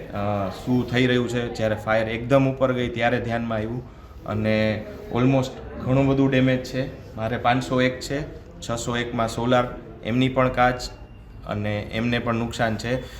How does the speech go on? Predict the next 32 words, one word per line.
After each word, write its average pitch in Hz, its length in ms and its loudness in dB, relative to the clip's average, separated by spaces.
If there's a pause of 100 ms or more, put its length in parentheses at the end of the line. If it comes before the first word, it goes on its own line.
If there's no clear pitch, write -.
(280)
રહી 131 220 8
વાત 147 320 4
ફાયરવાળાને 139 640 4
જ્યારે 127 220 2
ઇન્ટિમેટ 131 520 0
કર્યું, 123 300 -2
ફાયરવાળા 123 420 4
આવી 117 380 4
ગયા, 117 280 0 (140)
એમાં 123 320 0
પણ 135 120 2
થોડો 127 240 0
ટાઈમ 127 240 0
છે, 123 140 -4
એમાં 117 200 2
આપણને 117 260 0
કોઈ 123 200 2
ના 117 160 0
નથી. 113 320 -4 (360)
ફાયરની 120 340 4
ટીમે 131 320 4
ઘણી 135 240 4
મોટી 131 360 4
હતી, 131 180 2
પણ 127 280 -2
એ 127 80 2
લોકોએ 135 560 4
જાતે 139 600 -2 (500)
પોતાના 151 480 6
એફર્ટ 143 440 0
લગાવીને 139 540 4
ફાયર 131 360 2